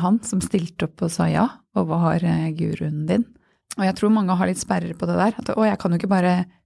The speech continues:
sende en e-post eller spørre folk jeg ikke kjenner om, eh, det ene og det andre.» Men, eh, da har jeg to råd. Det ene er, vet jeg ikke om du gjorde det da, Hanna,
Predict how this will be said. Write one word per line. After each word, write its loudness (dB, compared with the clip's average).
sende -2
en 4
e-post -4
eller 2
spørre -2
folk -4
jeg -16
ikke 0
kjenner 0
om, 0
eh, 0
det 0
ene 0
og -4
det 0
andre.» 0
Men, 4
eh, 2
da 0
har 4
jeg -6
to -2
råd. 2
Det 2
ene -2
er, 0
vet -4
jeg 0
ikke 0
om 2
du 4
gjorde 2
det 0
da, 0
Hanna, 0